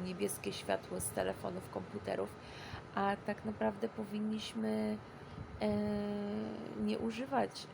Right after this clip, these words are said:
sztucznego światła, więc razem z zachodem słońca pomału powinniśmy się zbierać do spania.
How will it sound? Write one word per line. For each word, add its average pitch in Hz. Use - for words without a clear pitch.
sztucznego 214
światła, 208
więc 208
razem 110
z 104
zachodem -
słońca 220
pomału 214
powinniśmy 214
się -
zbierać 214
do 202
spania. 202